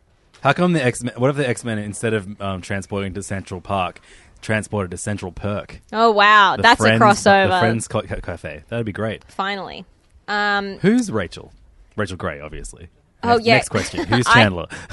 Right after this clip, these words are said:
Speaker 2: Um, I,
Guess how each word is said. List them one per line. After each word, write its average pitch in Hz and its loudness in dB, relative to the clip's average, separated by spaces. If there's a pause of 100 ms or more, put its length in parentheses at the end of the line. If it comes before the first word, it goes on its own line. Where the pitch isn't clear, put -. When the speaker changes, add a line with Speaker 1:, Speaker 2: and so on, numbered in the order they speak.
(1800)
Speaker 2:
Um, 233 -10
I, 247 -4